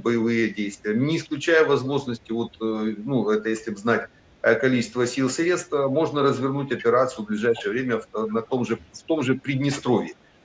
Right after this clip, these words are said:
Но вот точно тогда уже у россиян оторвет, э, все, все остатки мозга. То есть, э, много направлений, с десяток как минимум, где можно, допустим, оперативно-тактические действия провести,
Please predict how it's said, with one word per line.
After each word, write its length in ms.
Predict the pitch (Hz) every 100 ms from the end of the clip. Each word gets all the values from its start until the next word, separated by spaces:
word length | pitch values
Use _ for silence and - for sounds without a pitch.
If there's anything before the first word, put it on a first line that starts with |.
| _ -
Но 160 | 127
вот 200 | 147 147
точно 360 | - 160 147 135
тогда 320 | 131 120 117 113
уже 580 | 104 107 110 110 107 104
у 420 | 110 113 110 110
россиян 500 | 110 - 120 110 107
оторвет, 540 | 107 120 123 110 101 - -
э, 380 | 101 98 98 95
все, 220 | - 117
все 200 | - 120
остатки 440 | 117 - 117 -
мозга. 380 | 113 110 101 - - _ - _
То 100 | 131
есть, 320 | 131 123 -
э, 380 | 135 131 127 127
много 1000 | 117 117 120 127 127 139 151 180 170 135
направлений, 640 | 123 120 123 117 101 92
с 40 | 92
десяток 560 | - 151 160 123 117 110
как 140 | 123 -
минимум, 260 | 156 139 107
где 100 | 120
можно, 320 | 120 107 107
допустим, 520 | 107 - 110 113 110
оперативно-тактические 1300 | 110 107 107 117 113 113 110 107 - - 214 - 214 -
действия 280 | 311 - -
провести, 580 | - 113 110 - -